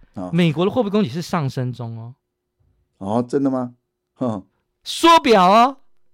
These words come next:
Speaker 2: <laughs> 每个月七百亿美金的回收，竟然货币供给在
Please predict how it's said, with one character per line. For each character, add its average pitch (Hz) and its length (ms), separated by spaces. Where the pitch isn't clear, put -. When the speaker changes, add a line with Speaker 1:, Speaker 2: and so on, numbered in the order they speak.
Speaker 2:
<laughs> - 600
每 202 160
个 220 140
月 285 160
七 262 240
百 156 380
亿 269 400
美 156 380
金 233 280
的 151 280
回 160 180
收， 202 320
竟 370 300
然 214 160
货 262 100
币 262 80
供 247 140
给 147 120
在 190 200